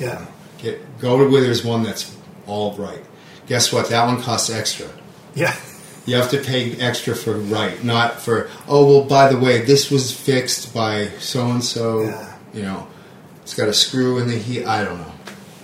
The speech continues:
Speaker 1: It's fine. Whatever you can buy if you wanna buy a burst,
Speaker 2: Yeah.
Speaker 1: buy any of 'em. It's a great
Speaker 2: Yeah.
Speaker 1: idea. I, I used to have that goal. Now it'd be,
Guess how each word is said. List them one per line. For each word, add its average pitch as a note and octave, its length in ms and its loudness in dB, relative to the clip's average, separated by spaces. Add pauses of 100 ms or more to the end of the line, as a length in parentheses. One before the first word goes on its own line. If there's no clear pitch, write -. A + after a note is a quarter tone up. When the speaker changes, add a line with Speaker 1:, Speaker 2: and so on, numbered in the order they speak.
(120)
Speaker 1:
It's C3+ 160 2
fine. A2+ 280 4
Whatever C3+ 280 6
you C3+ 120 4
can B2 200 0
buy A#2+ 280 4
if A#2 120 -2
you A2 100 0
wanna G#2+ 180 -2
buy G#2 200 0
a G2 100 -2
burst, G#2 340 -2
Speaker 2:
Yeah. D3+ 140 -6
Speaker 1:
buy A#2 300 2
any A#2 260 0
of G2 120 -2
'em. F2 260 -10
It's F#2+ 180 -8
a G2+ 40 -8
great G2+ 260 -2
Speaker 2:
Yeah. F#2+ 160 -2
Speaker 1:
idea. F#2+ 180 -6 (400)
I, - 240 6 (140)
I C#3 140 -2
used C#3+ 180 4
to B2 100 2
have A2+ 140 0
that A2 240 -4
goal. G#2 340 -4 (1120)
Now A#2 260 -4
it'd G#2 140 -6
be, G2+ 260 -6